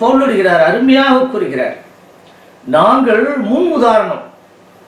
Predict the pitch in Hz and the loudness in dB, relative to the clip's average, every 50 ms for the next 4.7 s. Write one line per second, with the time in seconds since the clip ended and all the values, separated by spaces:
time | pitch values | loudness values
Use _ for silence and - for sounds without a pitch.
0 | _ - - - - - - - - - - - - - - - - - _ _ | _ -20 -20 -20 -20 -20 -20 -20 -20 -20 -20 -20 -20 -20 -20 -20 -20 -20 _ _
1 | - 196 247 294 349 320 294 285 247 226 214 196 196 208 208 226 - 185 190 226 | 0 0 2 2 2 0 2 2 2 2 2 2 2 -2 -2 -2 -2 -2 -2 0
2 | 269 311 294 - - 240 196 185 - - - - 160 147 165 208 226 233 233 - | 0 -2 -4 -4 -4 -6 -4 -4 -2 0 0 -2 -2 -2 0 2 2 2 0 -2
3 | - - - - - - - - - - - - - - - 160 196 233 247 254 | -6 -10 -14 -20 -20 -20 -20 -20 -20 -20 -20 -20 -20 -12 -2 0 0 2 2 0
4 | 247 262 254 240 226 214 214 214 214 208 202 196 185 | 0 0 0 0 -2 -2 -2 -2 -4 0 2 2 0